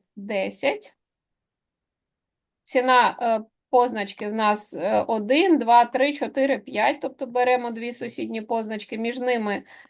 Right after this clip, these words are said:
дві рисочки, і, відповідно, е, якщо один поділити на нуль цілих,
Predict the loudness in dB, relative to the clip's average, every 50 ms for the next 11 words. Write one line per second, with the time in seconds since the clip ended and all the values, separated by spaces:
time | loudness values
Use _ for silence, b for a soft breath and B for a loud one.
0 | _ _ -10 -8 -6 -6 -4 -2 0 0 0 0 -2 -2 0 0 0 0 -2 -6
1 | -6 -4 -4 -4 -4 -8 _ _ _ _ _ -10 -6 -4 -4 -2 2 4 4 4
2 | 4 0 -2 -2 -4 -4 -4 -6 -6 -8 -10 -8 -6 -6 -4 -4 -6 -6 -4 -2
3 | 0 2 2 2 2 0 0 0 -2 -4 -4 -2 -2 -2 -2 -2 -2 -2 -2 -2
4 | -4 -4 -4 -6 -4 -4 -2 0 0 0 -2 -4 -6